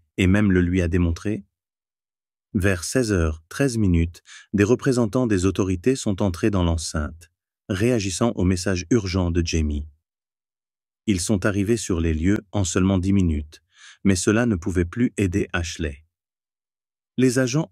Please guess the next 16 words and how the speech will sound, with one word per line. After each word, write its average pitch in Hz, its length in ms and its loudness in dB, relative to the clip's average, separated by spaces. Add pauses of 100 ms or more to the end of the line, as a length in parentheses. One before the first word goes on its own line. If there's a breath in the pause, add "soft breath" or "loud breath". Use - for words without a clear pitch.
ont 120 280 2
immédiatement 110 880 2
arrêté 90 480 -2
Jack, 95 380 -4 (280 soft breath)
qui - 140 0
a 120 160 0
avoué 101 480 0 (140)
c'est - 220 -2
eux 92 120 2
qui 87 160 -6
l'avaient 87 240 -2
fait. 78 340 -12 (1160)
Il 92 160 0
a 85 140 0 (180)
également 95 480 2
ajouté 85 540 -4